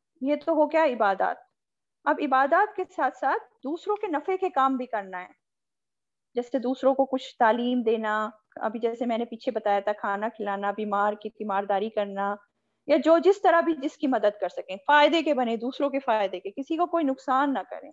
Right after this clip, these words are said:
है ना? चलें, इन दिनों का भरपूर फायदा उठाएं हम लोग। ये दिन साल में सिर्फ एक ही बार आते हैं ना, सिर्फ दस दिन। कमर कस लें, मेहनत में लग जाएं, इस मौके को हाथ से ना जाने दें किसी भी तरह।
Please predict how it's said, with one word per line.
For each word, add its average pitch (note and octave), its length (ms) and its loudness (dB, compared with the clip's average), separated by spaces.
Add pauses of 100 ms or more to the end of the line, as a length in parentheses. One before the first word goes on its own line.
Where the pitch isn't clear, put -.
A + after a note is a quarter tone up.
है A#3 60 -2
ना? C5 120 2 (1300)
चलें, F#3+ 360 -2 (560)
इन C4 140 4
दिनों C4 240 6
का C4 140 2
भरपूर D#4+ 600 6
फायदा B3+ 320 6
उठाएं A3 300 0
हम G#3 220 -4
लोग। G3 240 -4 (1000)
ये A#3+ 120 0
दिन C4 180 0
साल C#4 220 2
में C#4 120 0
सिर्फ E4+ 220 -6
एक D4 260 -2
ही F4 60 0
बार D4 200 4
आते A3 200 -2
हैं A3+ 80 -6
ना, F#4 140 -8 (340)
सिर्फ D#4+ 140 -4 (120)
दस B3+ 160 0
दिन। D4 160 0 (680)
कमर C#4 240 4
कस C#4+ 260 0
लें, C4 200 -4 (280)
मेहनत B3+ 380 2
में C4+ 80 4
लग A#3+ 180 2
जाएं, A3+ 220 -2 (720)
इस - 140 -6
मौके A#3 240 -2
को C4+ 120 -2
हाथ B3 180 2
से D4+ 180 -2
ना B3 140 0
जाने A3 320 -4
दें G#3+ 160 -10
किसी A#3 220 -8
भी A3+ 120 0
तरह। G#3 240 0